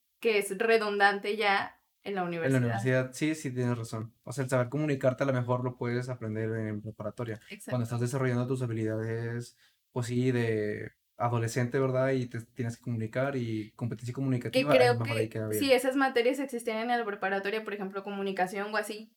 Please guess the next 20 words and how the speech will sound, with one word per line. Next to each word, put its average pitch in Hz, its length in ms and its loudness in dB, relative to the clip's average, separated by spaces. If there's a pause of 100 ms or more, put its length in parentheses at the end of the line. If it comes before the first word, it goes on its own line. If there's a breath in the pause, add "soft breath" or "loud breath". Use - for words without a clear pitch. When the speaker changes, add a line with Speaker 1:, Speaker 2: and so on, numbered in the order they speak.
(160)
Speaker 1:
ahí 214 340 -2
también 247 240 2
te 269 100 -2
darías 240 340 4
cuenta 240 460 -2 (460 soft breath)
a 226 160 0
qué 226 100 2
área 214 300 4
te 196 160 0
quiere, 196 440 0
te 208 120 0
quieres 196 380 -2
ir. 302 240 -2
Si 233 240 -4
ya 214 100 2
existe 247 320 -4
una 247 140 0
materia 247 440 2
que - 80 -14
como 202 280 -4